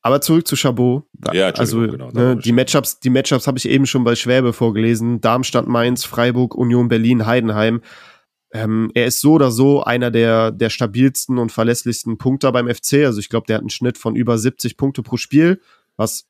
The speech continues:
Speaker 1: einer der besten Punkteschnitte beim, beim F C ist in dieser Saison. Und, ähm, ja, die, die kommenden Spiele versprechen sogar einen Anstieg des, des Schnitts. Von daher, ähm, Chabot, punktetechnisch wahrscheinlich, äh, mit der beste Kölner in den, in den nächsten Wochen.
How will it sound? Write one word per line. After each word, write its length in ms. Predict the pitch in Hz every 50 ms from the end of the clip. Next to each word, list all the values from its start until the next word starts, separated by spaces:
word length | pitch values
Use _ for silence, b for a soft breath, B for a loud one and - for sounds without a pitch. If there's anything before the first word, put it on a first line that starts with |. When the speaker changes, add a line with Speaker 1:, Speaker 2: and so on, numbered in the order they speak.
| _ - _
Speaker 1:
einer 200 | - 117 117 113
der 120 | 107 110
besten 340 | 104 123 120 - - - 113
Punkteschnitte 1500 | - - 131 127 _ - 127 123 120 120 120 _ _ _ _ _ _ _ _ _ _ _ _ - - 131 123 113 131 120
beim, 440 | 107 113 110 110 110 110 107 104 101
beim 180 | 107 110 110
F 120 | 110 107 -
C 260 | - - - 123 123
ist 300 | 123 139 135 - b b b b b b b b _
in 120 | 123 120
dieser 240 | 117 127 113 123 120
Saison. 400 | 113 113 117 120 123 123 123 117
Und, 340 | 110 107 107 107 101 - -
ähm, 480 | 104 107 104 104 104 104 104 98 95 _ _ _
ja, 400 | - 90 85 92 92 - - - -
die, 260 | - - 104 101 92
die 140 | - 101 95
kommenden 360 | - 120 117 117 113 110 107
Spiele 420 | - - - 113 110 110 113 110
versprechen 520 | 104 - 113 104 - _ 117 110 - - 110
sogar 440 | 98 110 107 107 107 107 107 107
einen 140 | 107 104 101
Anstieg 420 | - 110 117 - - - 117 101 _
des, 260 | - 101 - - -
des 160 | - 98 98
Schnitts. 420 | - - 110 110 104 - - - _ _
Von 240 | _ - - 101
daher, 460 | 95 92 95 101 98 95 98 98 - _
ähm, 340 | - 92 90 92 95 92 98 _
Chabot, 600 | _ - - 104 95 92 107 107 110 113 110 104 _ _ _ _ _ _ _ _
punktetechnisch 800 | - - 113 - 117 98 - 110 107 - - - 107 98 -
wahrscheinlich, 560 | 107 104 - - 104 104 107 110 98 - - -
äh, 300 | - 104 104 104 104 101
mit 260 | 98 98 107 107 _
der 100 | 110 107
beste 260 | 101 107 - - 113
Kölner 260 | - - 117 113 113
in 80 | 101 98
den, 360 | 98 95 95 98 95 92 98 _
in 140 | _ - 120
den 100 | 107 107
nächsten 280 | 104 107 101 - - 107
Wochen. 280 | 101 101 - - 95